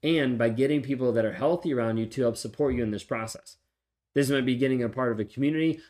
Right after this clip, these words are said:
understanding and connecting with some, another survivor that actually knows exactly what you've gone through, and also just sitting down and listing out, "These are the facts. These are the things that he did to me in the relationship. And if I go back to him, if I let him back into my life,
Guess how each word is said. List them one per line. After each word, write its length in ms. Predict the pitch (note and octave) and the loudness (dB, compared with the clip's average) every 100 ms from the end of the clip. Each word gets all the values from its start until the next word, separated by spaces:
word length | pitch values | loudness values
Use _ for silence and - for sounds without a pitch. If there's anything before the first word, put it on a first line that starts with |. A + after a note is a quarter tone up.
| - | -4
understanding 640 | C3+ B2 A#2+ C3+ B2 A#2+ | 0 0 0 -2 -2 -4
and 200 | C3+ A2+ | -6 -10
connecting 420 | - C3+ C3+ C#3+ C3 | -8 -6 -6 -4 -4
with 120 | A#2 | -2
some, 280 | D3+ C3+ - | -2 -6 -4
another 280 | B2+ C3 A#2+ | -2 0 -2
survivor 520 | - G#2 A2 C3 D3+ | -4 -4 -2 0 0
that 140 | C3+ | 0
actually 260 | A#2 - B2 | -2 -2 -4
knows 360 | G#2+ A#2+ C#3 A#2 | -2 0 0 0
exactly 340 | A2+ A#2+ B2 | -2 -2 -2
what 120 | B2+ | -2
you've 160 | A#2+ - | -2 -4
gone 240 | A2 A#2 | -2 -4
through, 240 | D3 D#3+ D#3 - - _ C#3+ | -2 -2 -2 -12 -20 _ -2
and 120 | C#3 | 0
also 300 | F3 F#3+ F#3 | 0 0 0
just 240 | C#3 B2+ | 0 -2
sitting 300 | E3 E3 D3 | 0 0 0
down 220 | C#3+ D#3+ | 0 0
and 120 | D3 B2 | 0 0
listing 360 | C3 - C#3+ | -2 -2 -2
out, 360 | C#3+ D3 - A#2 | -2 -2 -6 -2
"These 300 | A#2+ D#3 F3 | 0 0 -2
are 20 | |
the 100 | D3 | -6
facts. 520 | - D3+ B2+ - - _ _ _ _ - | -6 -8 -8 -12 -20 _ _ _ _ -2
These 200 | C#3 D#3 | 0 2
are 60 | |
the 60 | C#3 | 0
things 220 | D#3+ D3+ | 0 0
that 100 | C3+ | -2
he 120 | B2+ | -2
did 280 | A2+ B2 C#3+ | 0 2 2
to 60 | C#3+ | 2
me 200 | C3+ A#2+ | -2 -2
in 100 | C3+ | -2
the 100 | C3+ | 0
relationship. 640 | A#2+ B2+ C#3+ C#3 A#2 F#2+ - | 0 0 0 -2 -4 -4 -4
And 100 | C3 | -4
if 100 | A#2+ | -4
I 120 | C3 | -4
go 160 | A#2 A2+ | 0 0
back 320 | A#2+ F3 F3+ | 0 -4 -2
to 100 | B2 | -4
him, 100 | A#2+ | -2
if 140 | C3 | -4
I 60 | C3 | 0
let 160 | C#3 | 2
him 100 | C#3 | 2
back 240 | B2 C3+ D3+ | 0 -4 -4
into 140 | C#3 | -2
my 100 | A#2 | 0
life, 260 | A2 A#2 | 2 0